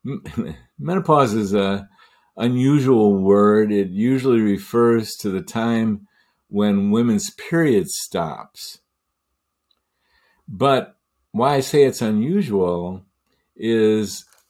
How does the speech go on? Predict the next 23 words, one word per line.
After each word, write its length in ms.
men 440
and 300
women, 480
our 460
peak 360
hormonal 520
output 400
is 160
at 120
the 120
age 160
of 120
twenty, 500
plus 280
or 80
minus 320
a 40
couple 240
of 60
years, 380
and 220
we 100
decline. 640